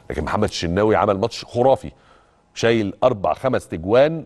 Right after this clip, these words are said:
محققين، محدش كان هيسأله ويقول له بم لو كانوا دخلوا. السؤال بقى، هنفضل كده كتير؟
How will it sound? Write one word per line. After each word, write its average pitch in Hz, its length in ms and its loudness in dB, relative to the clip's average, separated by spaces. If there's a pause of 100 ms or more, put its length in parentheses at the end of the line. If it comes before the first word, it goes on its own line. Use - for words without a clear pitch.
(120)
محققين، 123 920 -2
محدش 131 380 -4
كان 147 160 -4
هيسأله 156 440 2
ويقول 147 280 2
له 156 60 2
بم 139 360 2
لو 85 120 0
كانوا 110 200 -2
دخلوا. 78 300 -2 (2750)
السؤال 156 400 4
بقى، 135 260 4
هنفضل 110 360 -2
كده 117 160 -2
كتير؟ 113 340 -4